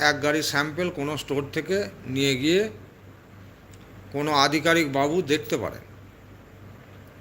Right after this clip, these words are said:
তার কারণ হচ্ছে, যে সরকারের সারা ভারতবর্ষে সুনাম, সেই সরকারের বদনাম করার জন্য আধিকারিকরা উঠে পড়ে লেগেছে।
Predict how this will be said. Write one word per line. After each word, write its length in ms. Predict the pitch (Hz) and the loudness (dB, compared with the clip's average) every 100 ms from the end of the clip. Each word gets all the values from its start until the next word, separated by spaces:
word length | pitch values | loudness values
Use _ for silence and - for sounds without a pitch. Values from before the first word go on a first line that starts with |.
| - - - - - - | -20 -20 -20 -20 -14 -2
তার 240 | 131 151 | 0 0
কারণ 400 | - 131 151 160 | 0 2 2 0
হচ্ছে, 580 | 165 - - 170 180 180 - - - - - - - - - - - - - - - - - - - - - - - - - - - - - - - - 127 | -2 -4 -2 2 2 -2 -8 -20 -20 -20 -20 -20 -20 -20 -20 -20 -20 -20 -20 -20 -20 -20 -20 -20 -20 -20 -20 -20 -20 -20 -20 -20 -20 -20 -20 -20 -20 -16 -8
যে 260 | 113 160 170 | 0 4 4
সরকারের 640 | - 147 151 160 165 175 | 2 2 2 2 4 4
সারা 380 | - - 151 165 | 0 -2 2 2
ভারতবর্ষে 760 | 151 147 156 151 160 156 180 160 | 2 0 0 2 0 0 0 -2
সুনাম, 540 | 156 151 139 98 90 - - - - - - - - - - - - - - - - - | -2 0 0 -2 -8 -18 -20 -20 -20 -20 -20 -20 -20 -20 -20 -20 -20 -20 -20 -20 -18 -6
সেই 320 | - 160 170 | 2 4 4
সরকারের 680 | - 151 156 151 160 175 170 139 | 2 0 0 2 4 4 2 2
বদনাম 500 | 147 151 160 170 170 | 0 0 0 -2 -2
করার 380 | 147 151 156 143 | 0 2 2 0
জন্য 260 | 165 165 | -2 -2
আধিকারিকরা 960 | 170 - 135 147 151 170 170 160 170 170 | -2 0 0 2 2 4 4 2 2 2
উঠে 320 | 151 143 180 | 0 0 0
পড়ে 220 | 170 156 | 2 2
লেগেছে। 400 | 123 92 92 - | 2 -2 -6 -10